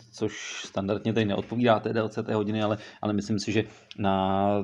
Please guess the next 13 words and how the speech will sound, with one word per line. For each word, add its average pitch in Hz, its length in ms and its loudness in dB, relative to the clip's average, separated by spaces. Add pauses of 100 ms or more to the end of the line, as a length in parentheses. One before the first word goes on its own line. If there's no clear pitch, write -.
(220)
ten 107 160 0
proces 104 360 0
té 110 220 6 (360)
oxidativní 110 460 0
fosforilace 101 480 -2
se - 140 -8
zase 98 220 -4
můžeme 95 260 -4
podívat 101 420 -2 (280)
někdy 101 280 0
trošičku - 380 -8
příště. 113 460 0 (600)
Eh, 92 500 -4